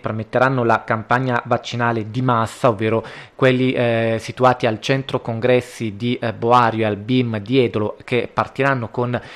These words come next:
il loro lavoro nella giornata di domani. Ci saranno non solo il personale dipendente libero professionista della S S T di Valle Camonica, ma anche dei volontari. Tra questi, centodieci provengono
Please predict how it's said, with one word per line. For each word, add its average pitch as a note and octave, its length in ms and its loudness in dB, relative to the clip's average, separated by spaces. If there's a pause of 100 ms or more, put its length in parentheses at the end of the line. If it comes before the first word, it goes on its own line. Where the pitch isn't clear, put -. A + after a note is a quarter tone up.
(160)
il A#2+ 120 -2
loro C3+ 220 4
lavoro A#2+ 380 2
nella A2 240 -2
giornata A#2+ 560 -2
di A#2 220 -6
domani. C#3 580 2
Ci C#3+ 140 -4
saranno C3 600 2
non A#2+ 220 -4
solo B2 420 2 (220)
il A2+ 240 0
personale B2+ 500 0
dipendente A#2+ 600 -2
libero A#2+ 280 -2
professionista A#2+ 760 -2
della A2+ 280 2
S A#2+ 180 -8
S A2+ 140 -8
T B2+ 120 -6
di A2+ 100 -6
Valle A2+ 240 -2
Camonica, B2+ 480 -2
ma B2+ 140 2
anche A2 260 -2
dei A2+ 80 2
volontari. G#2 720 -2
Tra C#3+ 160 0
questi, C3 440 -2
centodieci A2+ 640 -4
provengono A#2+ 600 -2